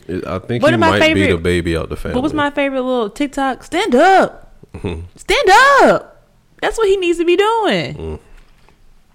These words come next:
Speaker 2: But then also, another thing, too, that Deep, Deep and Shake.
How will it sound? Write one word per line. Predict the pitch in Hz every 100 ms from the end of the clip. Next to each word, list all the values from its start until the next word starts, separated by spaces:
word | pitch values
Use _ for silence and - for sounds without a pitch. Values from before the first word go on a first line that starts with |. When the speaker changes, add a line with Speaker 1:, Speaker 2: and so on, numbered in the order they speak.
| _ _
Speaker 2:
But | 226 247
then | 269
also, | - 247 339 - 202 196 202 - _ _ -
another | 208 269 277
thing, | 214 180
too, | - 247 233 185 175 - _ _ 190
that | 196 175 - - 175 151
Deep, | 226 262 277 - - - - _ -
Deep | 208 247 -
and | 175 165
Shake. | - 175 - -